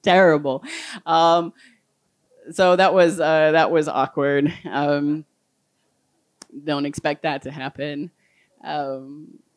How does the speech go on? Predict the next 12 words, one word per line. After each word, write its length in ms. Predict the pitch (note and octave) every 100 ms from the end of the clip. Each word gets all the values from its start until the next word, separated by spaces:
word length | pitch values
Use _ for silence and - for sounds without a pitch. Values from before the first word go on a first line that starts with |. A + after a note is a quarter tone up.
| _ _ _ _
we 120 | E3+
changed 400 | E3 E3 D3+ -
preschools 520 | - C#3+ - C3 C3+ C#3
unrelated. 680 | C#3+ C#3 D3+ E3+ E3+ F#3+
<laughs> 200 | - -
Didn't 680 | - - D4+ B3+ C#4 - G3+
have 120 | F#3+ -
to 80 |
deal 200 | F3+ E3+
with 100 | D#3
that 200 | D3+ C#3+
later. 320 | D3 D3+ D#3+